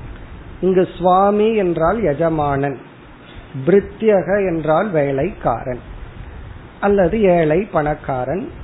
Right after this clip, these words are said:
மேலானவன் கீழானவன். சாமி பிருத்யாதிகம் சர்வம் ஸ்வ உபகாராய வாஞ்சதி. இப்போ ஒரு சர்வன்ட், அவருக்கு நம்ம பணத்தை கொடுக்கறோம், அன்பை காட்டுறோம்.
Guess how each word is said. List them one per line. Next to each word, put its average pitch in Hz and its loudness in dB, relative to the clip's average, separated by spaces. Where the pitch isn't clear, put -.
மேலானவன் 170 4
கீழானவன். 131 0
சாமி 185 4
பிருத்யாதிகம் 170 0
சர்வம் 127 -8
ஸ்வ 220 2
உபகாராய 170 2
வாஞ்சதி. 135 -6
இப்போ 190 2
ஒரு 185 4
சர்வன்ட், 175 2
அவருக்கு 185 2
நம்ம 165 2
பணத்தை 165 0
கொடுக்கறோம், 151 2
அன்பை 160 4
காட்டுறோம். 143 0